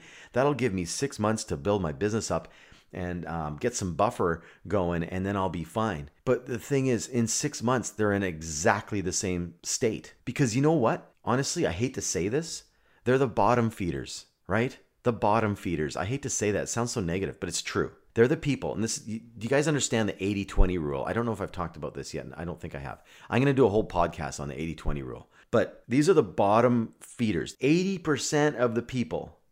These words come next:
that are left fighting over twenty percent that's left over, because the eighty twenty rule is this.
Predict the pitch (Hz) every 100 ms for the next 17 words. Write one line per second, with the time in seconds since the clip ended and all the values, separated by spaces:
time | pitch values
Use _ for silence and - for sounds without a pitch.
0 | _ 107 113 113 107 71 - - - _
1 | _ - - 151 170 135 101 85 82 -
2 | _ _ - - 117 101 - - 120 127
3 | 123 - 95 104 90 82 - 85 - 87
4 | 78 76 85 110 98 92 - 120 135 127
5 | 127 113 104 104 92 78 69 73 90 -
6 | -